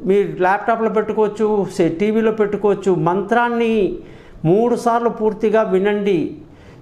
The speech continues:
ఎంతో చక్కటి రాగాయుక్తంగా మన పాతకాలపు గొప్ప సంగీత గాయని లా-, మన అమ్మవారు ఈ యొక్క పాటని ఎంత గొప్పగా ఆలపించి మనకిచ్చారు.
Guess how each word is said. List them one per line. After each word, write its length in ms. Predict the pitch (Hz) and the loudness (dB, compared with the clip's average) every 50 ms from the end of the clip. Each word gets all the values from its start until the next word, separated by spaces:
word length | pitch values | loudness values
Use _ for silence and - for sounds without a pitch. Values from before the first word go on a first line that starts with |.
| - | 0
ఎంతో 400 | 143 160 180 196 214 - - 254 | 2 2 2 2 0 0 0 0
చక్కటి 580 | 247 254 247 - 220 214 - - 247 247 247 233 | 0 0 -2 -4 -4 -4 0 -2 -2 0 0 -2
రాగాయుక్తంగా 1300 | 208 180 175 175 190 202 214 233 233 233 220 214 - - 233 226 208 220 226 214 202 - - - - - - - - - - - - - - - - - - - - - - - | 0 0 0 0 0 0 0 -2 -2 -2 -4 -6 -4 -4 -4 -2 -2 0 0 0 0 0 -4 -8 -14 -18 -20 -20 -20 -20 -20 -20 -20 -20 -20 -20 -20 -20 -20 -20 -20 -16 -2 0
మన 240 | 156 185 202 196 - - - - - - | 2 2 2 0 -4 -8 -14 -16 -6 -2
పాతకాలపు 840 | 165 175 190 - 247 214 226 233 233 240 233 233 233 214 190 - - 139 | 0 0 0 0 -2 -2 0 0 0 0 -2 -2 -2 -2 -2 -2 -2 -4
గొప్ప 280 | 170 170 - 220 220 | -6 -4 0 -2 -2
సంగీత 680 | 185 - - 202 185 196 196 220 - 226 214 190 165 - - - - - - - - - - - - - - - | -2 -2 -4 -4 -4 -2 -2 0 0 2 0 0 -2 -4 -10 -14 -18 -20 -20 -20 -20 -20 -20 -20 -20 -20 -6 -2
గాయని 580 | 151 165 180 202 220 226 220 226 208 175 - - - - - - | 0 0 2 0 0 0 0 0 0 -2 -2 -6 -12 -18 -10 -2
లా-, 440 | 139 156 165 151 143 139 143 131 117 | 0 0 2 0 0 -2 -6 -4 -2
మన 160 | 143 156 170 | -2 0 2
అమ్మవారు 680 | 165 156 151 160 190 214 226 233 226 220 202 160 123 - - - - - - - - - - - - - - - - - - - - - - - - - - - - - - - - - - - - - - - - - - - - - - - - - - - | 0 0 0 0 0 2 2 2 0 0 -2 -4 -6 -10 -16 -20 -20 -20 -20 -20 -20 -20 -20 -20 -20 -20 -20 -20 -20 -20 -20 -20 -20 -20 -20 -20 -20 -20 -20 -20 -20 -20 -20 -20 -20 -20 -20 -20 -20 -20 -20 -20 -20 -20 -20 -20 -20 -20 -20 -20 -20 -20 -2 0
ఈ 180 | 185 196 190 196 | 2 2 4 2
యొక్క 240 | 202 196 - 196 175 | 0 0 0 0 -2
పాటని 520 | 170 - - 170 170 202 208 233 233 240 | -2 0 -2 0 0 2 0 0 0 0
ఎంత 160 | 226 202 202 | 0 0 0
గొప్పగా 440 | 202 170 185 180 180 208 226 220 233 | 0 0 0 -2 0 0 0 2 2
ఆలపించి 720 | 214 190 170 175 190 214 220 214 220 226 214 190 196 226 | 2 2 2 0 2 0 0 -4 -4 -8 -8 -6 -4 -2
మనకిచ్చారు. 600 | 208 202 196 190 190 165 - - 196 180 151 135 | -2 -2 -2 -2 -6 -8 -2 0 0 0 0 -4